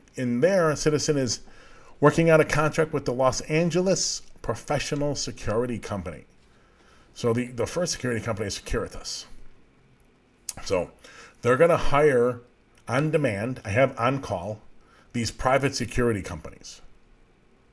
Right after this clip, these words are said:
I don't understand, like, you can get police response in, like, five minutes most times if there's armed violence.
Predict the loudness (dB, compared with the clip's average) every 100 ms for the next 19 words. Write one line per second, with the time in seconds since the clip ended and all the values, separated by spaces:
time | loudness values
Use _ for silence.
0 | _ _ _ _ _ _ _ _ _ -20
1 | -10 -6 -2 0 0 -4 -6 -4 -2 -2
2 | -4 -8 -10 -12 -18 -20 -20 -20 _ _
3 | _ _ _ _ _ _ _ _ _ _
4 | _ _ -20 -12 -2 2 4 4 2 0
5 | 0 0 -2 -2 -2 -2 -2 -4 -4 -6
6 | -4 -2 0 -2 -2 -6 -8 -10 -12 -14
7 | -14 -14 -16 -20 _ _ _ -8 -4 -4
8 | -4 -4 -4 -4 -8 -8 -8 -10 -12